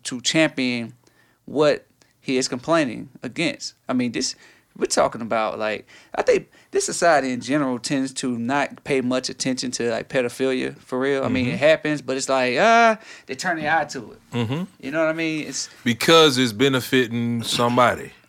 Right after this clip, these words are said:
Speaker 1: Right, right. So I guess the fear is if they do extend this, um, limitations, then they're gonna realize that, hold up, they,
Speaker 2: Mm-hmm.
Speaker 1: it, it's, it's a, it's a whole bunch of skeletons
Speaker 2: Yeah.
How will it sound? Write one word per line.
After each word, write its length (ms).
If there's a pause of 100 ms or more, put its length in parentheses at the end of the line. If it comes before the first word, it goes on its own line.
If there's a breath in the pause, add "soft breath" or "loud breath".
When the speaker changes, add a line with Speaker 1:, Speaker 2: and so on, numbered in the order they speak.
Speaker 1:
Right, 260 (360)
right. 320
So 400 (120)
I 80
guess 160
the 120
fear 280
is 320
if 100
they 140
do 180
extend 440
this, 340
um, 320
limitations, 760 (220 soft breath)
then 420 (140)
they're 220
gonna 180
realize 480
that, 200
hold 260
up, 280
they, 380
Speaker 2:
Mm-hmm. 220
Speaker 1:
it, 140 (600)
it's, 140
it's 180
a, 200
it's 120
a 80
whole 140
bunch 220
of 60
skeletons 680
Speaker 2:
Yeah. 200